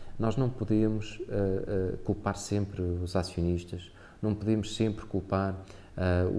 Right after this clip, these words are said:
os ignorantes da administração que cortam, ah, salários. Temos que ser criativos, temos que ter autonomia, temos que, eu nunca tive nenhum chefe que me tenha dito que não, perante uma boa ideia. Ah, nunca,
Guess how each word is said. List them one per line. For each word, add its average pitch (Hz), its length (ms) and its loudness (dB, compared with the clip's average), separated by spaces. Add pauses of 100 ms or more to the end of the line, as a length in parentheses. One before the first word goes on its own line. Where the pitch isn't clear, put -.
os 92 140 0
ignorantes 95 520 4
da 92 120 2
administração 87 840 0
que - 120 -8
cortam, 87 520 0 (360)
ah, 82 80 0
salários. 90 580 4 (260)
Temos 123 200 4
que - 60 -8
ser 123 100 0
criativos, 131 720 4
temos 110 240 -2
que - 120 -12
ter 113 160 4
autonomia, 104 640 2
temos 107 280 -2
que, - 100 -14 (300)
eu 117 240 6 (100)
nunca 143 380 6
tive 98 440 2
nenhum 98 460 4
chefe 98 480 2 (340)
que - 100 0
me 104 100 4
tenha 104 360 4
dito 98 360 0
que 101 100 -4
não, 104 320 4 (380)
perante 107 300 4
uma 101 120 6
boa 101 160 6
ideia. 80 440 6 (480)
Ah, 87 440 2 (400)
nunca, 98 400 2